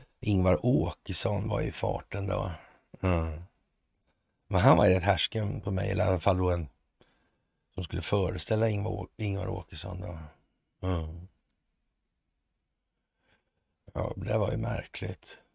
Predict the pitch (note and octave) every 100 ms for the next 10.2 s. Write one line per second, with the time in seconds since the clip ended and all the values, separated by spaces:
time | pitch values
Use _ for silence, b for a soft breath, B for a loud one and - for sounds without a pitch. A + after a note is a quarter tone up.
0 | _ _ _ _ _ _ _ _ _ _
1 | _ _ _ - F#2 - B2 D#3 E3+ -
2 | C#3 G2+ G2+ G2+ - D3+ F3 B1+ G2+ G#2
3 | G#2+ B2 - A#2+ G#2+ - - G#2+ A2 -
4 | A#2 C#3 - - F3+ E3 D3 G#2+ A#2 -
5 | - - C#3 B2+ C#3 D3 _ _ _ _
6 | _ - - _ _ _ _ _ _ _
7 | _ _ _ _ _ _ _ _ _ -
8 | - A2+ A2+ G2+ A#2+ F3+ - G#2+ F#2 F#2+
9 | G#2 G2 F2+ - - F#2+ - F2 F#2+ -
10 | - -